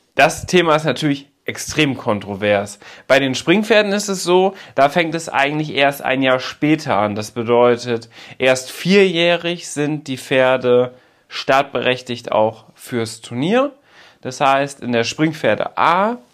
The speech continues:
es gibt ja keine Reitpferde bei Springpferden, eine, das, eine Springpferde A kann man mit einem vierjährigen Pferd beginnen. Bedeutet wiederum auch, dass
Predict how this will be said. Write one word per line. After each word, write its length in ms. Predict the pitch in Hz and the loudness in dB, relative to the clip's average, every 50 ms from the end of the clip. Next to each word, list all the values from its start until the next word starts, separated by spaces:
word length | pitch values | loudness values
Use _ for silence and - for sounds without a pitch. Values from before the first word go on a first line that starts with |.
| _ _ | _ _
es 120 | - 127 - | -20 -8 -8
gibt 180 | - - - | -8 -2 2
ja 80 | 123 120 | 0 0
keine 360 | - - 127 117 107 104 101 | 2 0 -2 0 0 0 0
Reitpferde 540 | 107 110 113 120 - - - 127 117 113 113 | 2 0 0 0 -4 -2 0 0 2 2 0
bei 440 | 101 - 107 104 101 101 101 107 - _ _ _ _ _ _ _ _ | 0 0 0 0 2 0 -2 -6 -10 _ _ _ _ _ _ _ _
Springpferden, 720 | - - 143 147 165 160 - 165 143 147 156 170 180 185 - - - - - - _ _ - | -8 -2 -2 -2 -2 -2 -2 0 0 0 0 -2 -6 -10 -10 -18 -20 -20 -20 -20 _ _ -2
eine, 720 | 107 113 117 120 117 113 110 110 110 110 110 110 120 127 _ _ | 0 0 0 0 0 0 0 0 0 -2 -4 -6 -8 -14 _ _
das, 300 | - 113 113 110 110 - | -8 -6 -6 -6 -8 -2
eine 240 | - 120 117 117 113 | 0 0 0 0 -2
Springpferde 640 | 110 - - 180 196 190 - 156 131 117 113 98 69 | -6 -4 -4 -4 -4 -4 -4 -2 -2 0 0 0 0
A 460 | - 123 139 147 151 156 160 156 - _ _ _ | 0 2 2 2 0 -2 -4 -8 -16 _ _ _
kann 260 | - - 139 127 135 | -4 0 0 0 2
man 300 | 139 131 123 123 131 131 - - - _ _ _ | 2 0 0 0 -4 -8 -12 -20 -20 _ _ _
mit 160 | 117 113 - | -8 -4 -2
einem 300 | - 110 110 110 110 104 | 0 -2 0 -2 -4 -8
vierjährigen 880 | - - - - 147 160 151 139 117 104 98 98 98 92 92 87 87 90 | -10 -16 -12 0 2 4 4 4 2 2 0 -2 -2 -4 -8 -12 -14 -16
Pferd 440 | - - - - - - - - _ _ _ _ _ _ _ _ _ _ _ _ _ _ _ _ | -18 -16 -12 -12 -12 -12 -14 -20 _ _ _ _ _ _ _ _ _ _ _ _ _ _ _ _
beginnen. 640 | _ 110 104 110 117 110 107 95 92 92 92 - _ _ _ _ - - - _ _ | _ -8 0 2 2 2 2 -2 -4 -8 -12 -16 _ _ _ _ -20 -20 -20 _ _
Bedeutet 600 | 135 139 139 151 160 175 165 - 156 127 120 123 | -2 4 6 6 6 6 4 0 -8 -8 -6 -8
wiederum 460 | 143 131 135 120 113 117 107 107 - | -2 0 2 2 2 0 -2 -2 -6
auch, 560 | - - 151 165 160 156 165 202 240 - - | -2 0 2 2 4 2 2 0 -2 -4 -10
dass 540 | _ _ 127 127 127 127 127 - - - - | _ _ 2 4 4 2 0 -6 -16 -20 -20